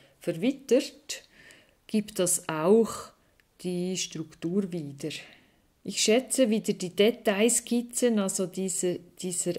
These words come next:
eine Wolfsmilchbaum,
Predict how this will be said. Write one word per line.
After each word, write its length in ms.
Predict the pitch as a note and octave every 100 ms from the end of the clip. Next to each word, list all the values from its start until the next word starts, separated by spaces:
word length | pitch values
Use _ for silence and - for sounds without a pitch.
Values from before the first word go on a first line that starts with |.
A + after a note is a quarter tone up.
| -
eine 760 | D#3+ E3+ C4+ B3+ A#3+ B3+ C#4 C#4+ - - _ _ _ _ _ _ _ _ _ _ -
Wolfsmilchbaum, 2250 | E3+ F#3+ B3+ - - - - G#3 G#3+ A#3 C4 C4 - - - - _ F#3 E3+ G#3+ C#4 D#4